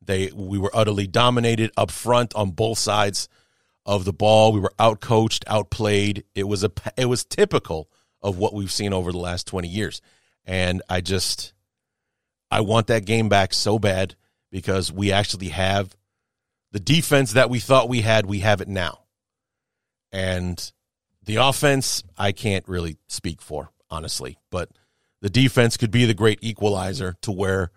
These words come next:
would actually be in the damn thing. And, uh, you know, maybe even cause some turnovers, get some sacks, and, uh, you know, have it be a, a strong, solid, uh,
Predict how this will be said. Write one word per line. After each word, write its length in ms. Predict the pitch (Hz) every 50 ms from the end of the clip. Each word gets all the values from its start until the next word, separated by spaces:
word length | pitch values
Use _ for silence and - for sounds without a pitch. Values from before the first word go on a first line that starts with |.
| _ _ _ _ _ _ _ -
would 180 | 107 107 101
actually 320 | 107 104 104 - - 101 101
be 200 | 92 98 98 104
in 100 | 113 113
the 80 | 110
damn 240 | 92 90 87 90 92
thing. 340 | 87 - - 87 85 85 87 _ _ _ _ _ _ _ _ _ _ _ -
And, 400 | 98 92 92 90 87 87 87 90
uh, 300 | 87 87 92 92 90 82 - _
you 100 | - 101
know, 200 | 95 90 90 85 82
maybe 280 | 95 101 95 95 92 98
even 200 | 95 90 92 92
cause 300 | - 104 95 92 90 -
some 120 | - 85
turnovers, 720 | - - 139 139 131 123 123 120 101 117 113 101 - - - _ _ _ _ _ _
get 140 | - 101 -
some 160 | - - 87
sacks, 640 | - - - 120 113 117 117 - - - - - - - _ _ _ _ _ _ _ _
and, 320 | - 101 98 98 95 95 95
uh, 260 | 95 92 92 95 -
you 120 | - 110 104
know, 240 | 95 87 90 90 - _ _ _ _ _ _ _ _ _ _ _
have 260 | - 117 117 120 113
it 100 | 110 90
be 260 | 80 117 120 117 113
a, 300 | 104 101 101 95 101 101
a 20 | 95
strong, 560 | - - - - 113 113 110 107 104 101 98
solid, 600 | - - - 113 107 107 104 95 92 87 80 90 - _ _ _ _ _ _ _ _ _ _ _ _ _ _ _ _ _ _ -
uh, 400 | 101 95 92 90 87 85 80